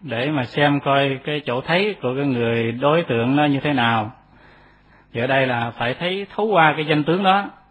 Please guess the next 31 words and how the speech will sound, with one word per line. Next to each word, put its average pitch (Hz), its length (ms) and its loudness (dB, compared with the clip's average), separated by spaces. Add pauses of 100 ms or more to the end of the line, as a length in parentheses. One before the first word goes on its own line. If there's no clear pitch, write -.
(180)
thấy 147 120 -2
không? 139 180 -2 (480)
Nghĩa 135 160 -4
là 127 400 0 (260)
mặc 120 180 -6
áo 165 160 2
nạp 127 320 2 (260)
là 117 280 -4
cũng 131 200 -8
có 160 60 -4
cái 151 180 -2
hình 117 140 -4
tướng, 180 480 2
giả 120 260 -2
danh 147 400 2
ở 120 180 -2
chỗ 131 240 -2
thanh 143 180 -4
tịnh 127 360 0 (140)
là 113 640 -4
cũng 135 200 -6
là 120 220 -2
cái 143 400 -2
danh, 143 260 0 (420)
gọi 123 100 -6
là 123 100 -4
cái 139 180 -6
danh, 143 260 0
cái 147 160 -8
tướng 180 200 -2
thôi, 139 300 0